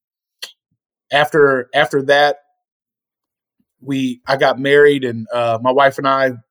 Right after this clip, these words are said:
we lived in Goodlettsville for about a, we lived there for a year, and then, uh, we wanted to buy a house. We went to White House and couldn't really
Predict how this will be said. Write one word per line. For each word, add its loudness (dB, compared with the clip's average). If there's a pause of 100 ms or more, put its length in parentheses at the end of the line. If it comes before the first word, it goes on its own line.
(160)
we -8
lived 0
in -8
Goodlettsville 0
for -2
about -2 (100)
a, -10
we -8
lived 0
there 4
for 0
a 2
year, -4 (800)
and -4
then, -2
uh, -2 (420)
we -8
wanted -2
to -2
buy 4
a 6
house. 0 (520)
We -8
went -4
to -12
White 2
House 2
and -8
couldn't -4
really 0